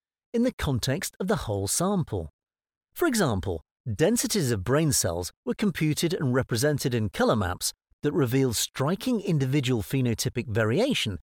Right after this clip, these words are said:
between zebrafish siblings born on the same day.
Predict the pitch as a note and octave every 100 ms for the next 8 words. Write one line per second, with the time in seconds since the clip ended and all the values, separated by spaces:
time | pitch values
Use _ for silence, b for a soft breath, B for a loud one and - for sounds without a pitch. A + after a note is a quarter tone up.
0 | _ - C3+ C3+ B2 G2+ D#3+ E3+ E3+ G3
1 | - - G#3 A2+ G2+ A2 - _ - B2
2 | C#3 D3 - E3+ G#3 - - F#2+ G2 F#2+
3 | D3 A2+ F2